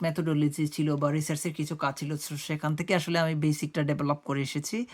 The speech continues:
এবং as a ট্রেনার হিসেবে আমি যে কাজ করেছি, সেই জিনিসগুলো, আমি যে কোর্স ওয়ার্কগুলো বিভিন্ন ইউনিভার্সিটিতে করেছি, সেগুলোর একটা লিস্ট। So এখানে basically আপনার কি কি থাকতে হবে, সেটা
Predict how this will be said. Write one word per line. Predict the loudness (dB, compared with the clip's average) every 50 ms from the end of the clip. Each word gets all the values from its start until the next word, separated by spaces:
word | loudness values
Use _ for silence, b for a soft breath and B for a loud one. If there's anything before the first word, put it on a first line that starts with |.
| B B B B B B B B
এবং | 2 4 6 6 6
as | 6 6 6 6
a | 4
ট্রেনার | 2 2 0 2 4 6 6 6 6
হিসেবে | 4 4 4 4 4 6
আমি | 4 4
যে | 2 2 0
কাজ | 2 2 2 2 2 0
করেছি, | 0 0 0 0 0 0 2 2 2 2 -2 b b b
সেই | -6 -2 0 2
জিনিসগুলো, | 4 4 4 2 2 2 2 4 4
আমি | 6 6 4
যে | 4 2 0
কোর্স | 0 2 0 0 2 4
ওয়ার্কগুলো | 4 4 4 2 2 2 4 4
বিভিন্ন | 4 4 4 6 4
ইউনিভার্সিটিতে | 4 4 4 4 4 2 2 0 -2 -2 -2 -4 -4
করেছি, | -4 -2 -2 -2 0 0 -2 0
সেগুলোর | 0 0 2 4 4 4 4
একটা | 4 2 0
লিস্ট। | 0 0 -2 -2 -4 -6 -14 B B B B B B B B B -2
So | 2 4
এখানে | 4 4 4 4 2 2 2 2
basically | 2 8 8 8 8 8 2 2 2 0 0 2 0 4 6 8 8
আপনার | 8 6 6 4 2 2
কি | 2 0 0
কি | 2 2 4
থাকতে | 4 4 2 2 2 0
হবে, | 2 4 2
সেটা | 2 0 2 4 6 6 6 6